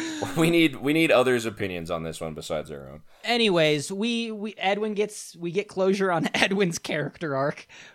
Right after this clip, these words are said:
Speaker 2: But, uh,
Speaker 1: <laughs> Yeah.
Speaker 2: then Brian rolls up and he gets out of his car and he's cheesing like the little goofball he is. And, um, <laughs>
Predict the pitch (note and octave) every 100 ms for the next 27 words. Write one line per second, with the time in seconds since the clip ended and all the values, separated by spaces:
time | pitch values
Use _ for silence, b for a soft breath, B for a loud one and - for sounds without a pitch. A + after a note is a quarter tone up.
0 | B D3 G3+ G#3+ G3+ G3 F3 C3+ A2+ -
1 | - G3 E3+ C4+ F#4 - G#3+ B3 C4 A#3
2 | G#3+ D3+ D3 D#3 - D3+ G3 G#3+ A3+ F3+
3 | F3+ F3+ F#3+ - B2+ C3+ C#3 D3+ C#3 -
4 | - D#3+ D3+ E3 D#3+ D3+ D3+ D3 D3 D3
5 | C#3+ C#3+ D#3 D3 D3 C3 C3+ C3 C3 B2+
6 | - _ _ _ _ _ - E3 E3 D#3+
7 | D#3 D#3 D3+ C#3+ C3+ C#3 - - - A#3
8 | C#4+ - _ _ _ _